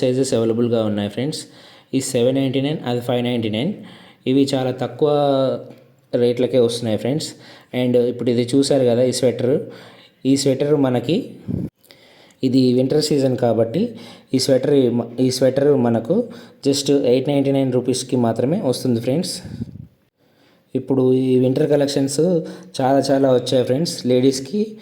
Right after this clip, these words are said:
స్పెషల్గా లేడీస్కి ఈ వింటర్ కలెక్షన్లో ఈ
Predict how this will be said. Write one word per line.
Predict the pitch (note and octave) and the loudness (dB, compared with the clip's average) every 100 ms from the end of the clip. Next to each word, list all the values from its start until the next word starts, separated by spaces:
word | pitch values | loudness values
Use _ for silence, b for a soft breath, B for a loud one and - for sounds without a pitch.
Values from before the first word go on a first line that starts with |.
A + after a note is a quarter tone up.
| B B | B B
స్పెషల్గా | - C3 - D#3 D#3 | -8 -4 0 2 4
లేడీస్కి | D3 B2+ C3 C3 - D#3 C4+ - B B B - | 4 4 2 0 -2 -4 -4 -6 B B B 0
ఈ | B2+ B2+ | 4 4
వింటర్ | B2 C3 D3 | 4 2 2
కలెక్షన్లో | D3 C3+ C3 B2 E3 A#3+ B B B B2+ | 2 2 0 0 0 -2 B B B 0
ఈ | C3 B2 A#2+ | 2 2 2